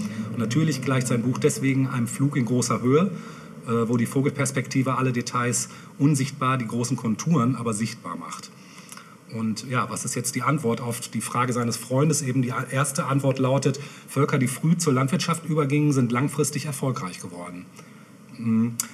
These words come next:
Denn durch Landwirtschaft, äh, konnten die eben ihre Bevölkerung und damit ihre Macht steigern. Und die konnten durch landwirtschaftliche Überschüsse Menschen freistellen von der Landwirtschaft. Menschen, die sich spezialisierten auf Handwerke,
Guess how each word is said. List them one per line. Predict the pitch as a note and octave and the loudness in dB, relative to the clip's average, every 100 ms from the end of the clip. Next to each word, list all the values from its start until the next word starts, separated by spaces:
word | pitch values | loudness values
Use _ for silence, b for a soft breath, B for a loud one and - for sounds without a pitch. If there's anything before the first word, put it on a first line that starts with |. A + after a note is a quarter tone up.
| B B - | B B 2
Denn | A2+ | 4
durch | A2 A2+ C3 | 4 4 2
Landwirtschaft, | B2+ C#3 - C3+ C#3 - | 2 2 2 0 -2 -6
äh, | B2+ B2 | -4 -4
konnten | A#2+ C#3 C3+ | -2 -2 0
die | B2 B2 | -2 0
eben | B2+ B2+ B2 B2 - - - - | 0 0 0 -2 -6 -14 -18 -6
ihre | A#2+ | -4
Bevölkerung | A2 - B2+ C3+ C3 C3+ C3+ | -4 -2 -2 0 0 2 0
und | A2+ G#2+ - | 0 -2 -2
damit | A2 A2 | -4 -4
ihre | - G#2 | -2 2
Macht | A2 - - | 2 0 -6
steigern. | - C#3 A2 E2 D#2 - B B B - - - - - - | -2 0 0 -4 -8 -12 B B B -10 -10 -10 -12 -8 -4
Und | G#2+ G#2+ | -2 0
die | |
konnten | - C3 B2 | 0 0 2
durch | A#2 F#2 | 2 4
landwirtschaftliche | A#2 B2 - - B2 | 2 2 -2 -2 0
Überschüsse | B2 C3+ B2 C3 | 2 2 2 0
Menschen | A#2+ A#2 A#2 A#2 | 0 0 0 -2
freistellen | - A#2 - A#2+ A2+ | -2 -2 -2 -2 -2
von | A2+ | -2
der | G#2 | -2
Landwirtschaft. | G#2 G2+ A#2+ F3 - - B B B B | -4 -4 -4 -2 -4 -6 B B B B
Menschen, | A2+ - | -2 0
die | A2 | 0
sich | G#2 - | 0 -2
spezialisierten | A#2 - A2 A2+ A2+ A2+ | -4 -2 0 0 0 -2
auf | G#2+ G#2 | -4 -2
Handwerke, | D#3 D#3+ D#3 D3+ D3 C#3+ C#3+ | -2 2 0 2 2 2 0